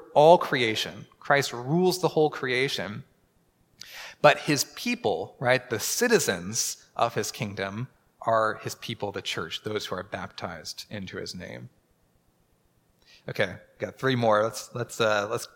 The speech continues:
keep going. Uh, one eighty, when you pray for God's kingdom to come, what are you asking? "I pray that the whole creation may be renewed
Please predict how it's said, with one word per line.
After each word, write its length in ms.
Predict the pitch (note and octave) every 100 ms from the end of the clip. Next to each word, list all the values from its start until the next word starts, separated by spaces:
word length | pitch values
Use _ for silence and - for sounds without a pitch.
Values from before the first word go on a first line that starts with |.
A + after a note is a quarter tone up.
| _
keep 200 | - A#2+
going. 380 | - A2 G2+ G#2 - - _
Uh, 300 | A#2+ A#2 A2+
one 220 | A2 C#3
eighty, 340 | C3 C3+ B2 A#2+
when 160 | B2
you 140 | B2+ B2
pray 440 | - D3 C#3+ D3+
for 180 | C#3+ C3
God's 340 | B2 A#2+ A#2+
kingdom 520 | - - E3 D#3 C3+ A#2+
to 120 | -
come, 520 | - C3+ A#2+ A#2 A2
what 220 | B2+ C3 A#2+
are 160 | A#2
you 340 | A2 A2 G#2+ -
asking? 560 | A2 A#2+ - F#2+ F2+ G#2 _ _ _ _ _ _ _ _ _
"I 140 | A#2+ B2
pray 380 | - C#3 C#3+ D3
that 200 | C3+ -
the 120 | A#2
whole 280 | - D3 C#3+
creation 880 | - C3 B2 C#3 D3 D#3+ D3+ D3+ D3
may 160 | B2+
be 180 | C3 A#2+
renewed 640 | A2 A2 A#2 C3 D3+ D#3+